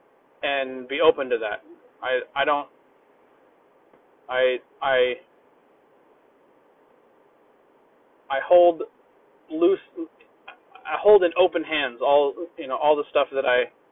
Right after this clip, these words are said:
that I know. There are, there are some fundamental truths that have proven themselves out enough times that I know that they are fundamental truth, and,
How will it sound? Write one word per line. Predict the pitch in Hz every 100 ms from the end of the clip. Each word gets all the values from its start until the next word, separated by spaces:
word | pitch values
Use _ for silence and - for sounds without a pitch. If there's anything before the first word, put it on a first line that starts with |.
| _ _ _ - 127
that | 139
I | 120
know. | 120 131 127 123 123
There | 139
are, | 135 135 131 _ 139
there | 139
are | 135 -
some | 165 156
fundamental | 165 156 151 139 131 -
truths | 156 143 135 127
that | 131 127
have | 120
proven | - 175 156 147
themselves | 131 123 - 135 127 123 _ _ _ -
out | 143 135 - _ _ _ _ _ - 131
enough | 131 143 139 - -
times | 143 131 120 117 _
that | 127 120 123
I | 131 127 123 _ _ -
know | 143 143 139
that | 131
they | 131
are | 131 120
fundamental | - 131 127 127 104
truth, | - 147 - _ _ _ _ _ _ _ -
and, | 143 127 113